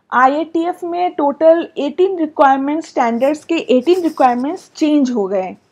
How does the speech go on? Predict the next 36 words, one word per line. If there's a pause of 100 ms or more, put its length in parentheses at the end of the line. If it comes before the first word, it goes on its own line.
(280)
तो
ये
जो
एटीन
रिक्वायरमेंट्स
चेंज
हुए
हैं,
तो
आईएटीएफ़
स्टैंडर्ड (380)
बार-बार
ये
अठारह
रिक्वायरमेंट
को
अपने, (460)
अ,
स्टैंडर्ड
में (120)
इंक्लूड
नहीं
करेगा, (260)
बल्कि
इन्होंने
क्या
किया
है,
एक
अलग
से
सेपरेट
डॉक्यूमेंट
रिलीज (140)
किया
है